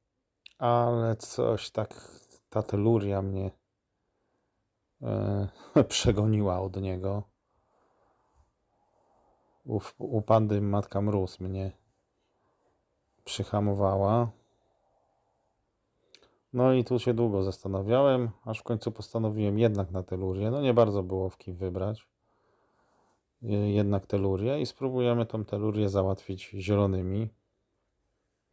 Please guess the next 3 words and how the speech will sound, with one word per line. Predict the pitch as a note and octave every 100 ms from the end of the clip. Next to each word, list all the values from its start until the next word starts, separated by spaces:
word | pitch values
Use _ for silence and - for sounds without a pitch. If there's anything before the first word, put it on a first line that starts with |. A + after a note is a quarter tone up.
| _ _ _ _ _ _ _ _ _ _ - _ _ _ _ _ _ _ _ -
E, | G#2 G2+ G2+ G2+ G2+ G2+
z | G#2+
dodatkiem | B2 A2+ G#2+ - G#2 G2+ G2 G2